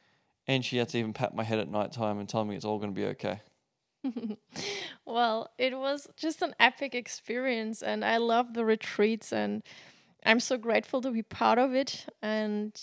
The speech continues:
Speaker 2: to experience it over and over again, and I can't wait for the next one already.
Speaker 1: Mm.
Speaker 2: And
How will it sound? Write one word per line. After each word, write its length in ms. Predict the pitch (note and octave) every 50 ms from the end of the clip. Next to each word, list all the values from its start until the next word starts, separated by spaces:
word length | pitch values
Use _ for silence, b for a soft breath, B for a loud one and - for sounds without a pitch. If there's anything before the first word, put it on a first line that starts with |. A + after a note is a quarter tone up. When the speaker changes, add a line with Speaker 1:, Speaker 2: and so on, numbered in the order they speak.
| - - _ _ -
Speaker 2:
to 260 | - - G#3+ G#3 G#3
experience 680 | G#3 G#3+ - - - - - G#3+ A3 A3 A3 A#3 A#3+ A3
it 120 | A3+ G#3+ G#3
over 260 | A3+ A3 G#3+ G3+ G#3
and 100 | A3 A3
over 220 | A3 A3 G#3+ G#3 G#3+
again, 380 | G#3+ G#3 G3+ G#3+ G3+ G#3 A3+ B3
and 100 | A#3+ G#3+
I 80 | G#3+
can't 260 | G#3 - - G#3+ G#3 A3
wait 200 | A3 A3 G#3+ -
for 160 | - A#3 A3
the 100 | - A3
next 340 | G#3+ G#3+ - - - - -
one 180 | B3 C4 C4+
already. 520 | B3+ B3 A3+ G#3+ G#3+ - G#3 A3 B3+ E4 - B B
Speaker 1:
Mm. 220 | C3 B2+ A#2+ A#2 A2+ G#2+ B B -
Speaker 2:
And 400 | - - A3+ A3+ A3+ A3 A3 G#3+